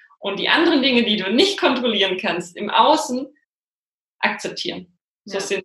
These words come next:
Speaker 1: sie und du machst das Beste draus.
Speaker 2: Ja, genau. Ja. Das sind eigentlich unsere vier Punkte.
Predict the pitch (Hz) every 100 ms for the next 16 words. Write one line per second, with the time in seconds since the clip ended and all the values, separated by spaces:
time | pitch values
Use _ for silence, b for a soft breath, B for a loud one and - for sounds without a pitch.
0 | _ 196 180 185 185 180 180 - 180 -
1 | - - - - - _ _ _ _ 226
2 | 220 185 175 165 165 165 160 _ _ _
3 | _ _ _ _ _ _ _ _ _ b
4 | b b _ - 294 277 254 240 - _
5 | _ _ _ _ _ _ _ _ _ b
6 | b b b b b _ _ _ _ 202
7 | 196 208 196 226 247 247 247 262 269 302
8 | 320 196 196 - -